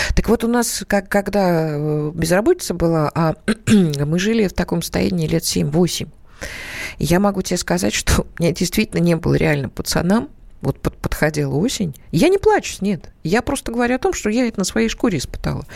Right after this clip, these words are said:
И мне не на что было купить им осеннюю обувь. Одну пару каждому. Ну, понятно, что они, э, мальчишки же растут, особенно, ну, вообще дети, подростки, они же растут как,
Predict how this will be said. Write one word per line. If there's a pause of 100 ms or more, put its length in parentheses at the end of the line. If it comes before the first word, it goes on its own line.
(340)
И
мне
не
на
что
было
купить
им
осеннюю
обувь. (540)
Одну
пару (480)
каждому. (480)
Ну,
понятно,
что
они, (380)
э,
мальчишки
же
растут,
особенно,
ну,
вообще
дети,
подростки,
они
же
растут
как,